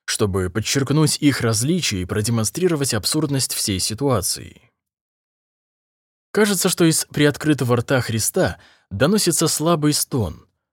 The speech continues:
Он задержал дыхание, когда палец Фомы проник в его рану между рёбрами. Караваджо изображает медленный и аккуратный жест, который можно проследить взглядом. Мы, зрители,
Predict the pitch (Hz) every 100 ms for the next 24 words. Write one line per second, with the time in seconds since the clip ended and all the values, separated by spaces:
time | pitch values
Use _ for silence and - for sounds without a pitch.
0 | _ - 101 107 110 110 123 113 104 -
1 | 170 123 92 95 101 104 113 101 92 -
2 | 95 117 151 - - _ - 127 165 202
3 | 139 139 123 98 107 139 135 117 95 98
4 | 123 160 95 80 - - _ _ _ _
5 | - 127 160 220 170 165 143 147 139 175
6 | 147 127 147 131 123 127 117 131 127 113
7 | 107 110 170 - - - - - - 160
8 | 208 151 165 143 139 135 - 120 113 117
9 | 127 139 160 131 85 65 - - _ _
10 | _ _ - 139 208 104 123 120 - 55
11 | -